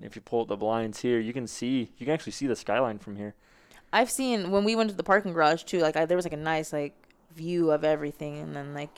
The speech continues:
Speaker 2: Skelly was like, "Oh, there's, like, the Cardinal Stadium." And that's one thing I really did like. I was like, "That's so cool. They have, like, a real arena." So I'm like, "That's kinda nice." But, I mean, we have the Las Vegas Raiders now, and that, if you see it in real life, it's, it's, it's a nice sight to see.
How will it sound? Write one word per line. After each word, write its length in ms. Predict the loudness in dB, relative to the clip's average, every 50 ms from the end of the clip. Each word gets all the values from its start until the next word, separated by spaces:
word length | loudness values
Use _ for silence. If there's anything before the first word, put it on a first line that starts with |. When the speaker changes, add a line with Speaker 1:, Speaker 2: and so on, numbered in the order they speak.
| -18 -14
Speaker 2:
Skelly 300 | -8 0 4 4 4 4
was 100 | 2 0
like, 80 | -2 2
"Oh, 180 | 4 4 4 4
there's, 200 | 2 0 0 -2
like, 120 | -4 -6
the 60 | -6
Cardinal 300 | 0 2 2 2 2 -2
Stadium." 360 | -2 -2 -4 -2 -2 -2 -4 0
And 80 | 4
that's 260 | 6 6 4 4 -2 -12 -20 -20 -20 -20 -18 -4
one 160 | 0 0 0 2
thing 120 | 2 2 2
I 40 | 4
really 280 | 4 4 2 2 2
did 240 | 2 2 2 2 4
like. 220 | 4 2 4 4
I 80 | 2 0
was 80 | 2 0
like, 120 | -2 -2
"That's 200 | -2 -2 -2 -2
so 180 | 0 0 0 0
cool. 200 | -2 -4 -2 -2
They 80 | -2 -2
have, 160 | -4 -6 -4
like, 240 | -6 -6 -8 -10 -20 _ _ -20 _ _ _ _ _ _
a 60 | -8 -4
real 400 | 0 2 4 4 4 2 0 -4 _ _ -8
arena." 760 | -8 -8 -6 -8 -8 -6 -4 -2 -2 0 0 0 -2 -2 -6 _ _ _ _ _ _ _ _ -20
So 160 | -16 -8 -4 -4
I'm 160 | -4 -2 -4
like, 140 | -6 -4 -2
"That's 300 | -2 -2 -2 -6 -10 -6
kinda 200 | -6 -6 -4 -4
nice." 220 | -4 -6 -4 0
But, 80 | 2 2
I 40 |
mean, 100 | 2 2
we 60 | 0 -2
have 80 | 0
the 80 | 2 2
Las 200 | 4 2 2 2
Vegas 280 | 0 0 0 -2 -2
Raiders 300 | -2 -2 -2 -2 -4 -6
now, 320 | -4 -4 -2 0 0 0 -2
and 140 | -4 -2 2
that, 320 | 4 4 4 4 2 -4 _ -20 _ _ _ _ _ -10
if 100 | -6 -4
you 60 | -2
see 180 | 0 4 4 4
it 60 | 4
in 80 | 6 6
real 180 | 6 6 8
life, 480 | 8 8 8 8 6 4 0 -6 -16 -20 -20 -18 _
it's, 400 | -12 -10 -10 -10 -14 -16 -18 -20 _ _
it's, 160 | -12 -10 -6 -4
it's 180 | -6 -2 -2
a 40 | -2
nice 240 | 0 2 0 0 0 0
sight 260 | 0 0 -2 -2 -6
to 80 | -12
see. 320 | -12 -10 -8 -6 -6 -8